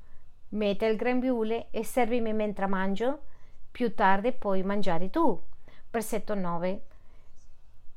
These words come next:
e le ringrazia all'amo, al servo, perché l'ha fatto quello che ha fatto. No,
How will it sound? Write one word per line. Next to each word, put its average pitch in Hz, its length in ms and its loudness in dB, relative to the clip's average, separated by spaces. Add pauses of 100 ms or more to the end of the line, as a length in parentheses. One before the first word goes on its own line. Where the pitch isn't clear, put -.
(220)
e 269 100 4
le 285 140 6
ringrazia 240 800 4
all'amo, 208 680 0
al 220 180 -2
servo, 190 640 -2 (880)
perché 214 260 -2
l'ha 233 120 2
fatto 233 600 4 (240)
quello 214 240 8
che 214 100 4
ha 208 40 0
fatto. 220 360 0
No, 262 480 2